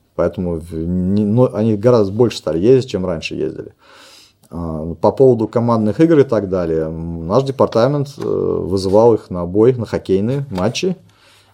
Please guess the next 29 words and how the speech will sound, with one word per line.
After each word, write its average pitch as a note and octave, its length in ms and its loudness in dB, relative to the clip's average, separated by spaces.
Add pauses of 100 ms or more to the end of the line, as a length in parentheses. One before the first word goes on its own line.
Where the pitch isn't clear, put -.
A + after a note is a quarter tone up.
(100)
И F#2 200 2
мы G2 140 0
их F#2 60 -2
два G#2 140 4
раза F#2+ 200 2
выиграли D3+ 260 2
подряд C#3+ 360 2
два C3+ 140 2
года, B2+ 200 2
третий G#2+ 220 -2
раз A#2+ 180 0
они G#2 300 -2
не A2+ 200 -4
хотели F2 340 -2
с E2 80 -14
нами D2+ 120 -8
больше D#2 280 -8
играть. D#2 280 -8 (1040)
А, D#2 340 -4
играли A2+ 280 4
против G#2 220 -4
других G#2+ 280 -4
департаментов. C3+ 760 0 (260)
А, F2 560 -2 (480)
проходят D3+ 640 0
так G2 180 -4
называемые G#2+ 440 0
Олимпийские A#2 500 -2
игры F2+ 260 -2